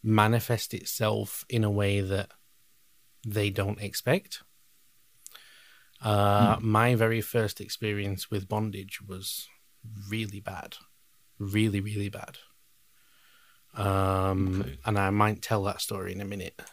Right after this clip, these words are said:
Speaker 1: Hey guys, a quick trigger warning for you again. I do actually discuss the situation where my limits were ignored. If this is something that is a trigger for you, you may want to skip ahead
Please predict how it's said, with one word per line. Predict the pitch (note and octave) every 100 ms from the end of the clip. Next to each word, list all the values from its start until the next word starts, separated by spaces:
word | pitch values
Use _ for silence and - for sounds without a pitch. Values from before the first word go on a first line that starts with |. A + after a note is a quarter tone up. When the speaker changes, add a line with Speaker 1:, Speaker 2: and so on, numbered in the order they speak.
| - - _
Speaker 1:
Hey | C#3 C3
guys, | B2 A#2+ A#2+ G#2+
a | B2 A#2 A2
quick | - D3 -
trigger | - C3+ A#2+
warning | A#2 A2 A2
for | G#2 A2+ G#2+
you | A2
again. | G#2 A2 G#2+ G#2 G#2 - -
I | A2
do | G#2+ B2
actually | A#2 - A2+
discuss | G#2 - - - A2 - - - _ _ - - _ -
the | G#2 G#2 G2+ G#2+
situation | - - G#2+ A2+ G#2 G2+ - G#2+ G2 G2 -
where | A2 G#2 G2+ G2 G2 G#2 -
my | G#2+ G2 G2 F#2+ G2 F#2+ G2+ _ _ -
limits | A2 G#2+ -
were | A2+ G#2
ignored. | G#2 B2+ C3+ D#3 D#3 - _ - _ _
If | - G#2+
this | - A2 G2
is | A#2+
something | - A#2 G2 A2+ G#2+
that | G2+ -
is | A2 G2+ F#2 -
a | A2
trigger | G2+ C3 C3
for | B2+ C3
you, | B2+ A#2+ A#2+ A#2
you | A2+ A2
may | A2 A2 G#2+
want | A2+
to | -
skip | A#2+ - C#3+
ahead | A#2+ A#2 A#2 G#2+